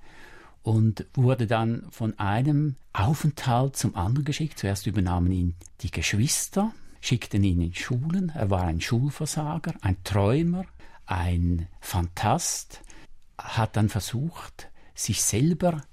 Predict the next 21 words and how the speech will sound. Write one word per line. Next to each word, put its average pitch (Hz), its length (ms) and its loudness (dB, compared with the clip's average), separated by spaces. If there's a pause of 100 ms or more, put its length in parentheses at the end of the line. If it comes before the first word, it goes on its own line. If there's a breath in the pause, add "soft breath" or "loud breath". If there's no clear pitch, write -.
beizubringen, 151 800 2
was 113 180 0
ihm 92 100 -2
die 95 120 -2
Schule 160 360 0
nicht 165 180 0
vermitteln 147 500 0
konnte, 165 480 -6 (680 loud breath)
hat - 220 -2
sich - 220 -2
als - 300 -2
Künstler 160 580 2
oder - 200 -4
künftiger 139 600 0
Künstler 147 500 -2
gesehen, 151 680 -4 (500 loud breath)
hat, - 460 -2
äh, 107 120 2
versucht, - 880 -4 (360 loud breath)
mit - 600 0
diesem 123 560 2